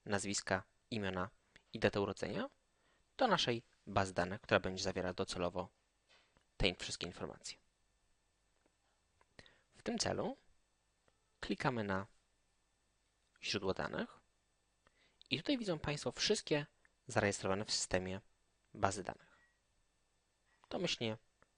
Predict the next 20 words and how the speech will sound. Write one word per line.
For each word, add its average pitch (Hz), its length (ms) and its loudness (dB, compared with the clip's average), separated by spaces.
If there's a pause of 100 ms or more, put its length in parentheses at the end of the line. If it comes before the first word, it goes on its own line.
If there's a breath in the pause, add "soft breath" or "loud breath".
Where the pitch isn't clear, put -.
(160)
jest 113 160 -2
to 104 60 2
opcja 95 220 0
Bibliography, 98 680 0 (280)
to 214 100 2
jest - 140 2
wbudowana 98 680 2 (100)
w - 60 -4
system - 220 0
OpenOffice 95 520 -4 (320)
bazy 101 200 -4
danych, 190 400 0 (540 loud breath)
ale 262 180 10
też - 180 -2
mamy 131 340 -2 (540 loud breath)
bazę, 104 280 2
którą 101 200 -4
stworzyliśmy 95 460 -6
przed - 200 -8
chwilą, 95 320 -2